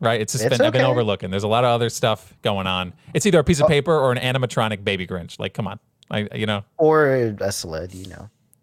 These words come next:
Speaker 1: Yeah, well, we, yeah, we don't talk about that. I've already
Speaker 2: Okay, okay.
Speaker 1: I don't talk about past trauma. Uh,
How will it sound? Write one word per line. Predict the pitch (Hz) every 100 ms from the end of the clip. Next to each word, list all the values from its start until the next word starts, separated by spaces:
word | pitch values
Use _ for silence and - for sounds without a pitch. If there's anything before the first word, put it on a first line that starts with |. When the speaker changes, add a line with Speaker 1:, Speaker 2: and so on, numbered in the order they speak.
| _ _ - _ -
Speaker 1:
Yeah, | 78 90 90
well, | 92 107
we, | 113
yeah, | - 98 95 120
we | 107
don't |
talk | 101 87
about | 87 92
that. | 98
I've | 95
already | 90 85 -
Speaker 2:
Okay, | 156 127 95 104 139 -
okay. | 127 107
Speaker 1:
I |
don't | 98
talk | 104 98
about | 92 139 _
past | - 92 -
trauma. | 101 92 87 - _ _ _ _ -
Uh, | 117 127 123